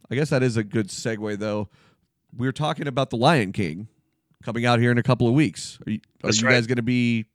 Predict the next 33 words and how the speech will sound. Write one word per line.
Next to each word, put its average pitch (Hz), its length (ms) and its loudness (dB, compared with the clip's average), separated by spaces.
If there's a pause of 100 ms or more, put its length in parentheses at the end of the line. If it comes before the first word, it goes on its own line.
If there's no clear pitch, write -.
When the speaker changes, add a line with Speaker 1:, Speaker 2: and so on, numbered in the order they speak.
(120)
Speaker 1:
early 117 260 4
to 117 80 4
see 135 200 -2
this? 180 220 -4
What 131 120 -6
are - 20 -6
you 123 80 -6
thinking 107 260 -8
here? - 160 -18 (540)
Speaker 2:
I - 60 -14
think - 340 -4 (220)
it, 143 260 0 (580)
we've 202 380 -4 (140)
pretty 220 480 -2
much 165 260 0
avoided 120 1400 0 (500)
a 127 80 -2
lot 113 420 0 (100)
of 110 380 -2
the 110 520 -4 (220)
remakes 113 720 -4
from 123 200 -8
the 120 100 -6
Disney 131 540 -6 (120)
side 147 280 -2
of 147 100 -4
stuff, 160 480 -4
Speaker 1:
Mm-hmm. 110 100 -4
Speaker 2:
but 123 200 0
not, 123 280 0 (300)
not, 135 240 4
like, 127 160 0
intentionally, 113 720 -4